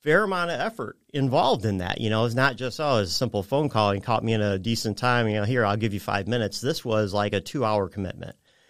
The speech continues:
between drive time there, back, the time there, and it was a big, you know, it was a big deal to them. So,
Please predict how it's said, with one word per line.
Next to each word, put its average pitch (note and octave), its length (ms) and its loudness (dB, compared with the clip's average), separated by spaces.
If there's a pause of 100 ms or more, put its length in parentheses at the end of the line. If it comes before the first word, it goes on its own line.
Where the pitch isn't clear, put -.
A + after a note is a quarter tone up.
(200)
between A#2 320 2
drive A2+ 360 2
time A#2 320 -4
there, A2 260 2
back, G#2 400 0
the A2 80 -14
time G#2+ 480 -2
there, G#2+ 380 2
and G#2+ 80 0
it A#2+ 100 -2
was A2+ 240 0
a G#2+ 60 -2
big, G2 320 -4
you A2+ 100 -6
know, F#2+ 140 -2
it G#2 80 -4
was F#2+ 180 -6
a G2 60 -6
big F#2+ 200 -6
deal G#2+ 240 -4
to G#2+ 140 -6
them. E2+ 220 -4
So, G#2 400 2